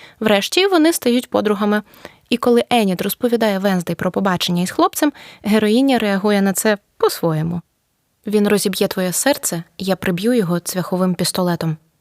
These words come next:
Венздей не хоче, аби хтось скривдив її подругу, а ми хочемо розібратися, чому після першої частини речення, тобто після слова «серце», стоїть тире.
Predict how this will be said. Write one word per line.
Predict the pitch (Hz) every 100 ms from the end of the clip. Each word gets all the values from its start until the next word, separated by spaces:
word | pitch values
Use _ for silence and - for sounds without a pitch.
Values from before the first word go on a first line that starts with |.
| _ _ _ _ -
Венздей | 240 330 339 311
не | 320
хоче, | - 208 - 170
аби | - 175
хтось | - 349 370 -
скривдив | - - 220 214 202
її | 214
подругу, | 208 185 165 170 170 - - - -
а | 262
ми | 330
хочемо | 339 311 - 247
розібратися, | 214 202 220 330 339 - 262
чому | - 302 285 226
після | 175 190 -
першої | 196 196 175 - 180
частини | - 185 202 202
речення, | 294 427 - 233 202 - -
тобто | - 320 262
після | 269 -
слова | 254 269 233
«серце», | - - 190 - - 165
стоїть | - - 294 311 -
тире. | 226 196 165